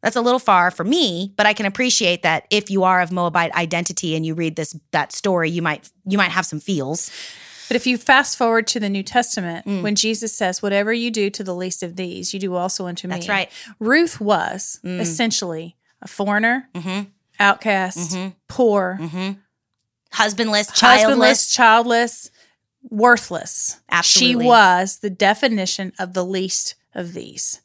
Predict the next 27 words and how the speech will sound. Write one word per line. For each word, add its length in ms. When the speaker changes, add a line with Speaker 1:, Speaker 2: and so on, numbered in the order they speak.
Speaker 1:
Yeah. 220
Speaker 2:
And 160
God 480
saw 280
fit 360
to 120
see 600
her. 380
Speaker 1:
Yeah. 100
Speaker 2:
This 200
gets 300
me. 260
Speaker 1:
Yeah. 320
Speaker 2:
Because 200
I 80
have 220
been 180
that 240
woman. 220
I 60
have 260
been 220
the 100
woman 440
who's 160
been 160
forgotten, 640